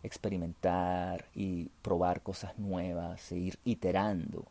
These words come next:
que al final es un poco lo que se habla mucho en el emprendimiento y en la creación de la innovación. El ir pivoteando, probar, equivocarte, para poder aprender del error.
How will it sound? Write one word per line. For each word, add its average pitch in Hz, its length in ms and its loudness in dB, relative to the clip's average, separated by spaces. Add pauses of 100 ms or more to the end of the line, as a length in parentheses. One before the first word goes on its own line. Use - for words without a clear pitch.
(340)
que 101 100 -2
al 90 80 2
final 95 340 0
es 104 60 -2
un 113 100 0
poco 95 300 2
lo 101 120 2
que 92 100 2
se 92 160 0
habla 98 260 2
mucho 98 280 -2
en 107 80 0
el 92 140 0
emprendimiento 92 1080 -2 (300)
y 101 80 2
en 92 80 2
la 90 120 4
creación 92 520 -2
de 98 80 -2
la 104 80 0
innovación. 92 760 -2 (640)
El 95 220 0
ir 113 220 2
pivoteando, 95 840 0
probar, 95 680 2
equivocarte, - 800 -2 (800)
para 95 220 2
poder 95 240 4
aprender 101 640 4
del 90 180 0
error. - 460 -4